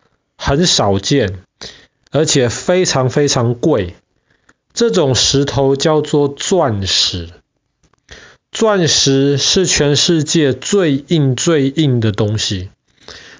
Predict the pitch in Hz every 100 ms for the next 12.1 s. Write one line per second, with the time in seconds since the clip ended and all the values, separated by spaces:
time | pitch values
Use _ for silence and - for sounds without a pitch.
0 | _ 160 156 - 190 170 160 147 - 208
1 | 170 143 - 123 120 127 123 113 - 156
2 | - 139 127 170 151 170 151 143 190 151
3 | 139 - 160 127 117 117 107 - 117 131
4 | 120 101 - 110 110 - 104 98 98 98
5 | 92 92 _ _ _ _ _ _ _ _
6 | _ - - - - 208 247 262 202 -
7 | 233 196 - 147 143 - 107 95 - 180
8 | 127 101 - _ - - - - _ -
9 | 175 190 175 - - - 143 127 131 180
10 | 190 185 143 131 127 123 - _ - 160
11 | 151 - 156 160 160 151 127 135 131 117
12 | 101